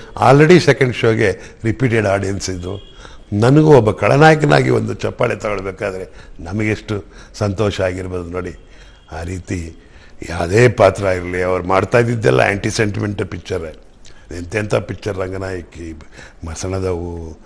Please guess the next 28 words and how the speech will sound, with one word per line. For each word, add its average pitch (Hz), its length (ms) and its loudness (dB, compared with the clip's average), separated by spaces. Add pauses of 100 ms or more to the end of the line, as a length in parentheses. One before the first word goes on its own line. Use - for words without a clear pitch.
(340)
ಆ, - 100 -10
ಎರಡು 87 720 -4
ಎಡಕಲ್ಲು 92 480 -4
ಗುಡ್ಡದ 90 300 -8
ಮೇಲೆ, 87 480 -8 (380)
ಎಲ್ಲದರಲ್ಲೂ 156 760 4
ಆ್ಯಂಟಿ 110 320 -2
ಸೆಂಟಿಮೆಂಟ್. 98 680 -8
ನಮ್ಮ, 85 300 -12 (340)
ನಮ್ಮ 104 240 -2
ಸೆಂಟಿಮೆಂಟ್ಗೆ 120 960 -2 (260)
ರಿವರ್ಸೇ 123 420 2
ಅವ್ರು 95 160 2
ಮಾಡ್ತಾ 87 320 -6
ಇದ್ದಿದ್ದು. 76 300 -12 (480)
ಅದನ್ನು 147 380 2 (120)
ಜನಕ್ಕೆ 113 360 -2
ಒಪ್ಪಿಸ್ಬೇಕಾದ್ರೆ 98 1000 -6 (320)
ಒಬ್ಬ 82 200 -12
ನಿರ್ದೇಶಕರಿಗೆ 92 800 -6
ಶಕ್ತಿ 104 320 -8
ಎಷ್ಟು 104 300 -6
ಅಂತ 98 200 -8 (560)
ನೀವು 90 160 -10
ತಿಳ್ಕೊಳ್ಳೋದು 87 560 -10
ಅಷ್ಟು - 280 -14
ಸುಲಭ 95 280 -12
ಅಲ್ಲ. 101 220 -6